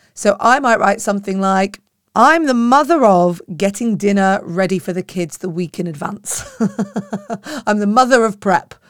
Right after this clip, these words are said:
<laughs> Or I might write, "I'm the mother of lemon meringue pies. I make a great lemon meringue pie." The point of this practice is to help you remember what you're great at,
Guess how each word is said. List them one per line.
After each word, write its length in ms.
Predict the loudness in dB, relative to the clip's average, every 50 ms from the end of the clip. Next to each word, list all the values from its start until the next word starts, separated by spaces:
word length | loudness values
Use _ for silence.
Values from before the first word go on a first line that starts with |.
| _ _ _ _
<laughs> 840 | -8 -8 -8 -10 -10 -4 -2 -2 -2 -2 -4 -6 -6 -6 _ -10 -10 -10 -12 -20 -20 -20 -20 -20 -20 -20 -20 _ _ _ _ _ _ _ _ _ _ _ _ _ _ _ 4
Or 140 | 6 6
I 80 | 6 6
might 240 | 4 4 2 2 2
write, 340 | 2 2 2 0 -2 -6 -14 _ -2
"I'm 240 | 0 0 0 0
the 80 | -2 -2
mother 440 | -4 0 4 4 4 4 2 0 0
of 120 | -2 -2
lemon 280 | -2 -2 -2 -4 -4 -4
meringue 260 | -6 -6 -6 -8 -8
pies. 560 | -8 -8 -8 -8 -8 -12 -12 -14 -18 -20 -20 _ _ _ _
I 60 | -16
make 240 | -14 -14 -14 -16 -16
a 60 | -16
great 280 | -12 -12 -12 -12 -12 -12
lemon 260 | -12 -10 -10 -10 -10
meringue 260 | -12 -12 -12 -12 -12
pie." 380 | -12 -12 -12 -12 -12 -14 -16 -18 _ _ _ _ _ _ _ _ _ _ _ _
The 100 | -6 -6
point 400 | -4 0 0 2 2 2 0 -2
of 80 | -2 0
this 180 | 0 -2 -2
practice 600 | 0 0 0 0 0 -2 -6 -4 -4 -4 -6 -8 -4
is 180 | -2 -2 -2 -2 -4
to 180 | -4 -4 -2
help 380 | -2 -2 -2 -2 -2 -4 -6 -8
you 340 | -6 -4 -4 -4 -4 -6 -8 -6
remember 640 | -6 -6 -6 -4 -4 -4 -4 -2 -2 -2 -2 -4 -4
what 180 | -4 -6 -4
you're 120 | -4 -6 -6 -4 -4 -2
great 320 | -2 0 -2 -2 -4 -6 -8
at, 300 | -6 -8 -8 -12 -16